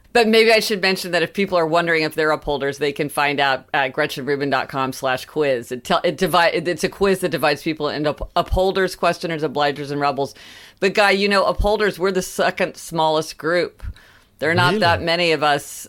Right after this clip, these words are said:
Speaker 1: Only nineteen percent of people are upholders. So there's not a lot of upholders running around.
Speaker 2: Who's even smaller?
Speaker 1: Rebels. The rebel
Speaker 2: Oh.
Speaker 1: is the smallest tendency.
Speaker 2: Huh.
Speaker 1: Yep.
Speaker 2: I have something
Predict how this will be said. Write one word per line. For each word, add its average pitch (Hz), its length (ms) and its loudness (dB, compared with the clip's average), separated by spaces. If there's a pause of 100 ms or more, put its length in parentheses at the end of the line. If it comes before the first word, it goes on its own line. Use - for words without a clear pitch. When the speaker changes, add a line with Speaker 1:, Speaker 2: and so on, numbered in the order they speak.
Speaker 1:
Only 165 220 -2
nineteen 165 420 -2
percent 156 380 -2
of 139 120 -6
people 147 420 -2
are 127 420 -2
upholders. 143 480 -2
So 131 160 -2
there's 135 260 -4
not 165 160 0
a 185 40 0
lot 160 200 2
of 135 80 -2
upholders 117 480 -2
running 120 240 -4
around. 110 440 -6 (580)
Speaker 2:
Who's 208 280 2
even 147 280 4
smaller? 160 600 0 (560)
Speaker 1:
Rebels. 160 640 0
The 151 120 -4
rebel 160 420 2
Speaker 2:
Oh. 170 40 -6
Speaker 1:
is 147 120 -4
the 135 100 -8
smallest 123 520 -6
tendency. 101 520 -12 (640)
Speaker 2:
Huh. 269 160 -2 (1040)
Speaker 1:
Yep. - 160 -10 (340)
Speaker 2:
I 117 60 -2
have 113 180 6
something 113 340 2